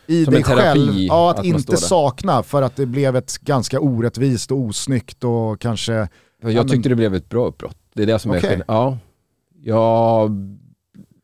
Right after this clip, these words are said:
Speaker 2: jag tyckte det gav oss, utifrån det här med konflikt, jag tyckte det gav oss bra tillfälle där att förbereda oss och, liksom, att det här är också en, en del av det. <laughs> Vi satt ju i samling och hade genomgång med på bilderna när det rullade in den ena T V-bussen efter den andra.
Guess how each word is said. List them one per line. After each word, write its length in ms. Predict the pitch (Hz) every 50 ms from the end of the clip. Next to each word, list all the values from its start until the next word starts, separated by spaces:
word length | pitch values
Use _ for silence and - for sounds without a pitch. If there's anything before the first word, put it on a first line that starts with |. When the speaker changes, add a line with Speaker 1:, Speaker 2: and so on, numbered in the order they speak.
| _ _ _ _
Speaker 2:
jag 480 | 107 117 107 117 120 120 117 117 95 -
tyckte 280 | - 113 - _ - 113
det 80 | 113
gav 300 | 104 95 110 110 113 101
oss, 400 | 98 90 - - - - - - _ - - - - 117 -
utifrån 320 | - - - 107 - 101
det 60 | 98 90
här 80 | 95
med 100 | 95 92
konflikt, 360 | - 101 87 - - 107 - _
jag 120 | - 101 87
tyckte 180 | 117 104 107
det 40 | 110
gav 160 | 98 104 92
oss 120 | 92 87 87
bra 340 | 92 - 110 107 107 101
tillfälle 680 | 92 - - 101 92 82 73 - - 104 104 98 92 87
där 280 | 78 80 82 80 80 78
att 160 | 78 76 -
förbereda 600 | - - 92 85 80 73 82 87 87 87 82 82
oss 140 | 80 76 -
och, 120 | 87 82
liksom, 360 | 82 76 78 78 76 73 73 - _ _ _ _ _ _ _ _ _ _ _ -
att 100 | - -
det 80 | - 95
här 180 | 90 98 95
är 60 | 95
också 300 | 92 90 - - - 95
en, 200 | 87 85 87 85 -
en 280 | - 90 90 80 85 - _
del 320 | - 104 92 92 90 87
av 260 | - - 92 98 98 85
det. 80 | 82
<laughs> 180 | 87 92 - -
Vi 120 | 107 113
satt 260 | - - 107 101 110 -
ju 100 | 110 104
i 60 | 98
samling 640 | - - - 120 98 90 90 95 107 113 104 95
och 140 | 90 87 82
hade 240 | 78 90 87 80 87
genomgång 500 | 90 90 95 92 90 92 90 98 101 95
med 200 | 92 90 85 87 - _ _ _ - _
på 80 | - 98
bilderna 580 | 90 92 110 104 95 90 90 92 110 101 92 82
när 120 | 80 80
det 60 | 82
rullade 240 | 85 87 80 85 87
in 140 | 87 85 85
den 120 | 82 82
ena 260 | 87 87 82 82 82
T 180 | 78 - 95 85
V-bussen 420 | 78 80 78 82 78 - 87 80
efter 180 | 78 76 - 87
den 120 | 87 87
andra. 360 | 90 82 85 92 110 101 78